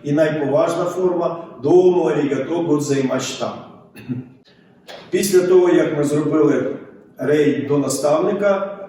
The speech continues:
робиться рей, е, нашим партнерам. Команда буде проголошена, е, «отагайні рей».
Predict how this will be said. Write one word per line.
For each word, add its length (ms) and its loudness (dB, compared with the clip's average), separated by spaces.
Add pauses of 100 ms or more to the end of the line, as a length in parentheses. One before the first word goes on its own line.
робиться 560 0
рей, 340 4 (540)
е, 60 -8 (520)
нашим 420 -2
партнерам. 560 -2 (560)
Команда 480 0
буде 320 4 (360)
проголошена, 960 0 (800)
е, 300 -4 (800)
«отагайні 880 0 (180)
рей». 480 0